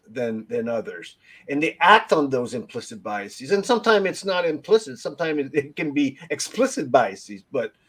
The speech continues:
generally speaking, it's, it's, it's formed, uh, based on stereotypes. I mean, people grow up in a society and develop a certain set of values and certain set of, uh, who they perceive as being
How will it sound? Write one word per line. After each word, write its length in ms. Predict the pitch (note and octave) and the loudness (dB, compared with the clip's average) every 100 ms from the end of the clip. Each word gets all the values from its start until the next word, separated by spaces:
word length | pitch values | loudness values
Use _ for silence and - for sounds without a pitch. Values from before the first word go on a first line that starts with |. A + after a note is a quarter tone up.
| _ _ C3 | _ _ 0
generally 340 | E3 D#3+ D3 | 2 4 2
speaking, 500 | B2+ D#3+ E3 D#3 C3+ | 0 -2 0 0 -2
it's, 220 | C3 - | -6 -8
it's, 280 | - A#2 _ | -16 -18 _
it's 180 | A2+ - | -20 -18
formed, 640 | - - D#3+ E3 E3 C#3+ - _ _ _ _ _ - | -14 -6 -2 -2 -2 -8 -12 _ _ _ _ _ -10
uh, 240 | C3 B2+ | -8 -6
based 500 | A2+ B2+ D3+ C3+ - | -2 2 4 2 -4
on 300 | D3 C3+ B2+ | -4 -4 -8
stereotypes. 960 | - - E3 G3+ F3+ - - G#2+ G2 A#2+ | -10 -8 -4 -2 -2 -6 -10 -10 -10 -12
I 20 | |
mean, 320 | A#2+ A2+ A#2 G#2 | -12 -10 -12 -12
people 300 | D#3+ D#3+ B2 G#2+ G#2+ | -14 -12 -14 -14 -2
grow 280 | C#3+ C3+ | 2 2
up 220 | C#3 E3 C3+ | 0 -2 -8
in 80 | |
a 60 | A#2 | -12
society 800 | - G2+ - F2+ D#2 D2 G#2 - | -14 -18 -14 -10 -10 -10 -14 -16
and 100 | G2+ | -18
develop 400 | G2+ G2 A#2+ A2+ | -16 -8 -8 -8
a 60 | - | -14
certain 300 | - G2+ F#2+ | -16 -16 -16
set 180 | - G#2 | -14 -14
of 120 | F2 | -10
values 680 | G#2 A2+ A#2+ B2 B2 A#2+ G2+ | -8 -6 -6 -6 -8 -10 -12
and 140 | G2 | -12
certain 320 | - A#2 A2 | -10 -10 -12
set 260 | - A#2 G#2+ | -10 -6 -4
of, 220 | G#2 _ _ - - - _ | -6 _ _ -20 -20 -20 _
uh, 140 | - - | -10 -4
who 180 | D3 | 0
they 120 | C#3 B2+ | 0 0
perceive 640 | - - - C#3 C3+ A#2+ | -4 -8 0 4 6 6
as 180 | A#2 G#2 | 4 2
being 580 | G2+ A2+ A2+ A2+ A2 | -4 -2 -2 -2 -4